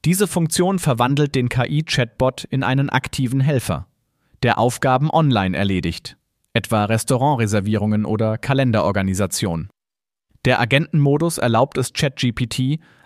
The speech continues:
eigenständig im Netz zu agieren, jedoch stets unter der Kontrolle des Nutzers. Denn kritische Aktionen wie Zahlungen oder Logins erfordern eine vorherige Freigabe.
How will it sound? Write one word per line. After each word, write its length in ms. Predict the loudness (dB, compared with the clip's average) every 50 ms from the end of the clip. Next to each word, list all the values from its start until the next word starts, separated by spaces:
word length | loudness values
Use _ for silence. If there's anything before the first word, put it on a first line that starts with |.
| _ -2 2
eigenständig 720 | 2 2 4 2 0 0 0 -2 -2 0 0 -2 -4 -2
im 100 | -2 0
Netz 320 | 2 0 0 0 -2 -4
zu 180 | -2 -2 -2 0
agieren, 540 | -2 -2 -2 0 0 0 0 0 -4 -6 -8 _ _ _ _ _ _ _ _ _
jedoch 320 | -2 -2 0 0 0 0
stets 420 | -2 -2 0 0 0 0 0 -4 -4
unter 260 | -2 -2 0 0 0
der 120 | -2 -2
Kontrolle 480 | -2 -2 -4 -2 0 0 2 2 2 0
des 180 | 0 -2 -2 0
Nutzers. 560 | 0 0 0 -2 -4 -4 -4 -6 -12 -14 _ _ _ _ _ _ _ _ _ _ _ _ _ _ _ -2
Denn 180 | 0 0 0 0
kritische 480 | 0 0 -2 0 0 -2 -2 -2 -2 -2
Aktionen 600 | -4 -6 -6 -2 -2 0 0 0 0 0 0 0
wie 100 | -2 -2
Zahlungen 600 | -2 0 0 2 2 2 2 2 2 0 0 0
oder 200 | -2 -2 0 0
Logins 640 | 2 2 2 0 0 -2 0 0 0 0 -2 -6 -10 -14 -20 -20 -20 _ _
erfordern 500 | -2 -2 0 2 2 2 2 2 0 0
eine 220 | 0 0 -2 -2 -2
vorherige 560 | 0 0 0 2 2 2 2 0 -2 -2 -4
Freigabe. 680 | -4 -2 -2 -2 0 0 0 0 0 -2 -2 -4 -6